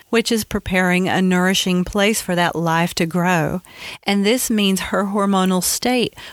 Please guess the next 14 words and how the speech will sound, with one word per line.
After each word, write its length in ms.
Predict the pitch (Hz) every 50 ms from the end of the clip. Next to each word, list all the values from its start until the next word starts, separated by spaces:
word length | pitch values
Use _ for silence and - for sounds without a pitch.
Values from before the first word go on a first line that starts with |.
| -
will 100 | - 180
change 400 | 180 - - 175 160 170 175 165 -
again, 640 | - 175 175 - 190 185 180 170 175 196 233 254 - _ _ _ _ _
making 400 | - 190 190 196 - 220 196 202
her 160 | 196 214 196 185
behavior 680 | 190 196 185 202 196 185 202 208 - 247 262 277 269 - - -
change 420 | - - 208 190 185 196 196 190 -
again. 760 | - 196 190 - 185 170 170 170 170 175 185 214 233 233 - _ _ _ _ -
It 140 | 214 -
becomes 420 | - 196 - - 208 196 196 190 175
very 280 | 170 180 175 175 185
protective, 1000 | 190 - 226 214 - - 196 214 196 196 202 196 - - 226 226 240 240 233 - - _ - - - -
very 360 | 185 180 190 185 185 180 175
nurturing. 840 | 175 175 175 175 180 190 202 - - 233 226 233 240 247 254 262 262